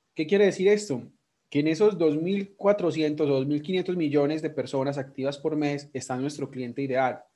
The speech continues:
¿no? Está el cliente que nosotros o que nuestro negocio requiere para ir a venderle nuestro producto o servicio. Hay una gran oportunidad ahí. ¿Ustedes creen que en dos mil quinientos millones de personas hay una oportunidad para nosotros?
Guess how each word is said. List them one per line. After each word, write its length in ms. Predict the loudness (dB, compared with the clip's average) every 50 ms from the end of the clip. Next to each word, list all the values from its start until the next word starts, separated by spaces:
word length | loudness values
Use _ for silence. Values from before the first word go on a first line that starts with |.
| _ _ -10
¿no? 280 | -10 -8 -8 -10 -14 _ _ _ _ _ _ _ _ _ _ -14
Está 500 | -10 -4 0 2 4 4 4 2 0 0
el 160 | -2 -6 -6
cliente 420 | -4 -2 -2 -2 -2 -2 -4 -6 -4
que 360 | -2 -2 -2 -2 -2 -2 -4
nosotros 540 | -6 -6 -6 -6 -8 -6 -4 -6 -6 -4 -4
o 100 | -6 -8
que 100 | -6 -6
nuestro 280 | -6 -6 -6 -6 -8 -6
negocio 400 | -6 -2 -2 -2 -2 0 -2 -4
requiere 420 | -4 -6 -8 -6 -6 -4 -4 -6
para 240 | -6 -6 -6 -6 -6
ir 80 | -6 -6
a 60 | -6
venderle 340 | -6 -6 -8 -10 -10 -10 -12
nuestro 260 | -12 -14 -14 -18 -20
producto 440 | _ -18 -20 -20 -20 _ -12 -12 -12
o 60 | -12
servicio. 460 | -12 -16 -16 -12 -12 -12 -12 -14 -20 _ _ _ _ _ _ _ _ _
Hay 180 | -16 -12 -10
una 160 | -8 -8 -6 -4
gran 180 | -4 -4 -4
oportunidad 540 | -4 -6 -10 -14 -14 -14 -16 -14 -10 -8 -6
ahí. 220 | -6 -6 -8 -12 _ _ _ _ _ _ _ _ _ _ _ -14
¿Ustedes 380 | -12 -8 -4 -2 -2 -2 -2 -4
creen 240 | -4 -4 -4 -6 -6
que 320 | -6 -6 -6 -4 -6 -6
en 80 | -4 -2
dos 160 | -2 -4 -2
mil 180 | -4 -6 -8 -8
quinientos 380 | -8 -8 -8 -8 -6 -6 -6
millones 300 | -6 -4 -4 -4 -4 -4
de 80 | -6 -6
personas 680 | -6 -8 -10 -8 -8 -8 -6 -6 -8 -8 -10 -14 -20 _ _ -10
hay 100 | -6 -6
una 120 | -4 -4 -6
oportunidad 600 | -6 -6 -10 -8 -8 -8 -6 -6 -6 -8 -6 -4
para 200 | -4 -2 -2 -4
nosotros? 560 | -6 -6 -6 -8 -8 -10 -16 -16 -18 _